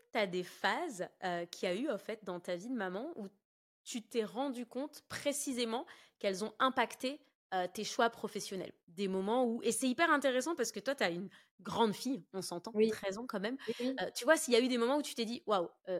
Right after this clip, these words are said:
Speaker 1: là, ça marche pas », ou là, bah, par exemple, moi, j'adore l'exemple des devoirs. Moi, je redoute cette, cette période qui va arriver de, tu vois,
Speaker 2: Mm. «
Speaker 1: Ah bah là, faut que je sois au taquet pour les devoirs, donc ça, ça marche plus. » Est-ce que, tu vois, t'as des moments où tu t'es dit, « Là, il va falloir pivoter ? »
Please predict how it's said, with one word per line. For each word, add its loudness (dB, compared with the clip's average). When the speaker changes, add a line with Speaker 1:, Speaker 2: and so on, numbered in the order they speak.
Speaker 1:
là, 2
ça 0
marche -6
pas », 0
ou -12
là, 4
bah, 0
par -4
exemple, -2
moi, -4
j'adore 0
l'exemple -4
des -4
devoirs. -2
Moi, -10
je -10
redoute -10
cette, -10
cette -20
période -6
qui -16
va -6
arriver -6
de, -8
tu -12
vois, 0
Speaker 2:
Mm. « 0
Speaker 1:
Ah -2
bah -2
là, 4
faut -8
que -6
je -8
sois 0
au -2
taquet -4
pour -10
les -6
devoirs, -2
donc -8
ça, -4
ça -8
marche -10
plus. » -6
Est-ce -6
que, -8
tu -12
vois, -4
t'as -4
des -4
moments -2
où -4
tu -16
t'es -10
dit, « -12
Là, -2
il -2
va -2
falloir -4
pivoter ? » -20